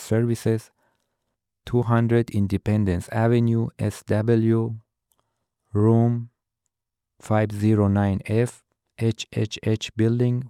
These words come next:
واشنگتن دی سی، two zero two zero one. شکایت آنلاین را اینجا ثبت کنید. حقوق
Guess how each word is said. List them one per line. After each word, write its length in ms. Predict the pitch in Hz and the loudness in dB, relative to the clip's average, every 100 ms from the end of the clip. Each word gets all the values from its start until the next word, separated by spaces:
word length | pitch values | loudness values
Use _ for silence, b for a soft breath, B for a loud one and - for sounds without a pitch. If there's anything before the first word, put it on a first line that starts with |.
| - | -2
واشنگتن 560 | 110 - 101 95 92 | -2 0 -4 -2 -4
دی 180 | 92 113 | -2 -4
سی، 440 | - 120 117 117 - _ _ _ _ _ _ _ _ _ _ _ _ _ _ _ - | -2 -2 -2 -4 -10 _ _ _ _ _ _ _ _ _ _ _ _ _ _ _ -4
two 240 | 113 117 117 | 0 0 0
zero 380 | 110 113 107 107 104 - | 0 2 2 0 -4 -2
two 200 | 107 104 104 | -2 -2 -4
zero 480 | 101 95 90 90 | -2 -2 0 -4
one. 80 | 85 - _ | -4 -12 _
شکایت 760 | - 107 - 101 107 120 127 - | -6 -4 0 0 0 0 -4 -2
آنلاین 420 | 95 95 107 120 | 0 2 0 0
را 180 | 120 117 | 0 -2
اینجا 460 | 95 92 90 101 | -2 -4 -2 -4
ثبت 380 | 110 - 98 - | -4 -4 -4 -4
کنید. 460 | - - - 92 - _ b b b b b b | -10 -10 -10 -14 -20 _ b b b b b b
حقوق 480 | - 113 113 131 143 | -4 -4 2 2 4